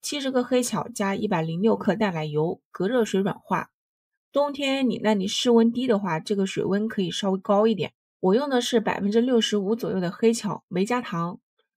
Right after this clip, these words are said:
其实售卖的话，我是建议你这个配方里面加十克左右的糖粉，口感会更适合大众一些。关于蛋糕胚，其实我还有试过用十五克可可粉，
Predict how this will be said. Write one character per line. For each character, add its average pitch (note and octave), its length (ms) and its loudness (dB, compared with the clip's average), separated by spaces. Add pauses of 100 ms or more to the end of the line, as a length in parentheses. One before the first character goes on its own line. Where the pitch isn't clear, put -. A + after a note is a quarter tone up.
(120)
其 - 180 2
实 C4+ 140 0
售 C#4+ 240 4
卖 A#3 260 2
的 F3+ 140 -2
话， E3+ 220 -2
我 D3+ 180 0
是 G3 160 -2
建 G#3 320 0
议 E3+ 60 -6
你 D#3+ 160 -8
这 A3 180 -2
个 G3 140 0
配 G#3 180 2
方 G3 260 -2
里 D#3+ 60 -8
面 D#3+ 180 -4
加 G3 220 -2
十 G3 240 -4
克 F#3 240 0
左 F3+ 180 -8
右 F3 120 -4
的 E3 80 -6
糖 E3+ 320 -6
粉， A3+ 340 -8
口 - 180 -2
感 F#3+ 200 -4
会 G3+ 120 -2
更 G3 240 -2
适 G3 200 -6
合 E3 240 -4
大 G3 180 -2
众 G#3+ 240 0
一 D#3+ 60 -8
些。 - 260 -14 (340)
关 C#4+ 220 4
于 B3 60 4
蛋 C4+ 180 2
糕 B3 100 2
胚， C4 300 0
其 G#3+ 180 -2
实 A#3 120 2
我 G#3+ 160 4
还 - 280 0
有 G#3+ 220 2
试 - 300 0
过 G#3 180 4
用 F#3 240 0
十 G3+ 280 -2
五 - 200 -4
克 G#3+ 180 2
可 G3 220 -2
可 A#3 100 4
粉， F3 360 -6